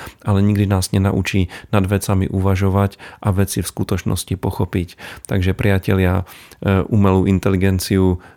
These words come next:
využívajme, ale nenechajme sa ňou ani obmedzovať, ani jej nedovolme, aby spôsobovala naďalej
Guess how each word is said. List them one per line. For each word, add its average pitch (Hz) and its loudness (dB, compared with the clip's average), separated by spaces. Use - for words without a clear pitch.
využívajme, 95 2
ale - -4
nenechajme 98 2
sa 98 -2
ňou 92 -2
ani 98 0
obmedzovať, 92 2
ani 104 2
jej 98 2
nedovolme, 92 2
aby 98 -2
spôsobovala 92 0
naďalej 92 2